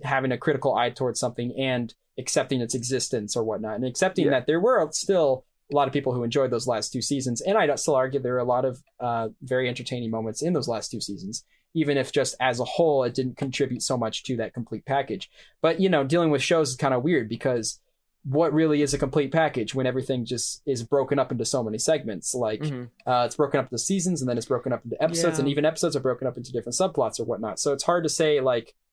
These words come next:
Speaker 1: it's hard to say The Office as a whole is, like,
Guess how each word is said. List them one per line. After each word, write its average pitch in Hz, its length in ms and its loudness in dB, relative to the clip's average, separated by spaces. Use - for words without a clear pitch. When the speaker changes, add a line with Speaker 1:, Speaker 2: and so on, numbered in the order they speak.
Speaker 1:
it's 147 140 -2
hard 160 220 2
to 131 420 0
say 143 300 2
The 127 100 2
Office 135 400 2
as 120 220 0
a 117 40 -2
whole 135 360 4
is, 120 180 -2
like, 117 380 -2